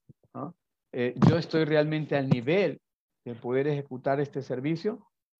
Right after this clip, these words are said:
ah, en, en Brindavan, ocuparme en Raganuga Bhakti, y también desde el ángulo de la misión de Srila Prabhupada, ¿no? Srila Prabhupada siempre nos recomendó tomar Brindavan como una meditación,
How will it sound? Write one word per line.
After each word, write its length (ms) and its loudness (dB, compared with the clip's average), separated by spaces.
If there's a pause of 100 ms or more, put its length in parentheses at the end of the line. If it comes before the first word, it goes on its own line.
(240)
ah, 760 0
en, 320 -4
en 140 -8
Brindavan, 680 4
ocuparme 480 -2
en 60 -6
Raganuga 440 2
Bhakti, 540 4 (500)
y 80 2
también 400 6
desde 220 4
el 80 4
ángulo 360 2
de 120 -4
la 80 -2
misión 260 2
de 100 -2
Srila 300 -2
Prabhupada, 420 4
¿no? 140 -8
Srila 240 -2
Prabhupada 320 2
siempre 460 -2 (260)
nos 120 -6
recomendó 540 2
tomar 340 0
Brindavan 460 -2
como 240 -6
una 320 -4
meditación, 840 -4